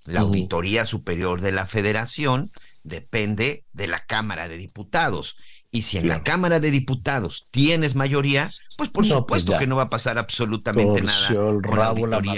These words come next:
Speaker 2: marrana,
Speaker 1: Superior de la
Speaker 2: pues sí.
Speaker 1: Federación. Por eso con, a esa, pu-, con esa no se toca, ¿eh? Y a esa,
Speaker 2: Ujú.
Speaker 1: con esa nadie se meten, y por eso se lanzan contra el inai.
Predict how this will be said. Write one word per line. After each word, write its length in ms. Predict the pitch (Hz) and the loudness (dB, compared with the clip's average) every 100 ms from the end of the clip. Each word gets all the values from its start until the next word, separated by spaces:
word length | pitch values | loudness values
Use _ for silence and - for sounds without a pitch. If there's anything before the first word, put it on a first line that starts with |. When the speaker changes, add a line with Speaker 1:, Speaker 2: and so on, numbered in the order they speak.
| 101 | -2
Speaker 2:
marrana, 160 | 120 | -2
Speaker 1:
Superior 280 | 139 98 95 | -2 -2 -2
de 80 | 98 | -2
la 100 | 90 | -2
Speaker 2:
pues 80 | - | 0
sí. 40 | |
Speaker 1:
Federación. 380 | 92 85 - 90 - - | 0 0 -4 -6 -8 -14
Por 180 | - 104 | -2 0
eso 240 | 135 208 - | 2 0 -2
con, 220 | 107 101 | -4 -2
a 200 | 82 101 | -2 -2
esa, 280 | 160 220 - | -2 -4 -4
pu-, 240 | 101 - - | -8 -10 -10
con 260 | 87 92 | -6 -2
esa 240 | 117 127 131 | -2 -2 -2
no 160 | 147 | -2
se 120 | 127 - | -4 -2
toca, 420 | 165 220 110 120 | 0 0 0 -2
¿eh? 80 | 165 | 0
Y 100 | 127 | 0
a 40 | |
esa, 300 | 160 202 175 - | 0 -2 -4 -6
Speaker 2:
Ujú. 220 | 95 87 | -8 -2
Speaker 1:
con 160 | 98 | 0
esa 200 | 139 156 | 2 2
nadie 220 | 127 127 120 | 2 2 0
se 160 | 127 | 0
meten, 380 | 113 113 147 139 | -2 -2 -4 -4
y 100 | 107 | -6
por 200 | - 98 | -4 0
eso 200 | 151 165 | 0 -2
se 120 | 131 | -4
lanzan 320 | 101 104 117 107 | -2 -4 -4 -6
contra 280 | 104 98 | -6 -4
el 100 | 92 | -4
inai. 360 | 95 104 120 127 | -2 -2 -2 -4